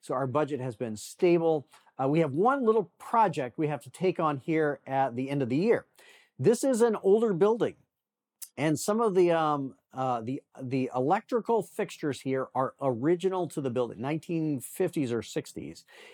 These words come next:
and we need to update all the, uh, electrical wiring in the, the buildings. We've had elec-, an electrician walk through, and he said, "This is not a want-to-do kind of thing. This is a must-do kind of thing." So we need to spend around sixty-five thousand dollars before,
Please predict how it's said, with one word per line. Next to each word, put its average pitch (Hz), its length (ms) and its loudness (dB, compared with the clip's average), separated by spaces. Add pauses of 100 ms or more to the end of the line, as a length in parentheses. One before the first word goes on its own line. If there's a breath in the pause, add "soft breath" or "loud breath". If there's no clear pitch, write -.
(120)
and 143 220 2
we 196 140 4
need 196 180 -2
to 160 100 -2 (100)
update 143 760 0
all 131 260 2
the, 120 420 -2
uh, 110 280 -4
electrical 123 440 -4
wiring 113 460 -2
in 117 160 -6
the, 101 300 -8
the 110 80 -8
buildings. 104 400 -2
We've 113 80 -6
had 127 100 0
elec-, 123 240 0 (180)
an 131 120 -8
electrician 165 520 -2
walk 131 280 0
through, 123 340 -2 (300 loud breath)
and 135 120 -8
he 139 100 -2
said, 127 260 -2
"This 156 140 0
is 165 120 -4
not 175 220 2
a 170 80 2
want-to-do 135 720 -2
kind 117 240 -6
of 107 80 -6
thing. 113 200 -4
This 117 200 -6
is 120 100 -6
a 131 80 0
must-do 135 540 -4
kind 90 260 -12
of 82 80 -18
thing." 69 320 -14 (380 loud breath)
So 143 180 2
we 147 140 6
need 175 140 4
to 160 40 4
spend 175 260 -2
around 202 360 -2
sixty-five 156 640 -4
thousand 131 300 -2
dollars 104 300 -4
before, 120 680 -2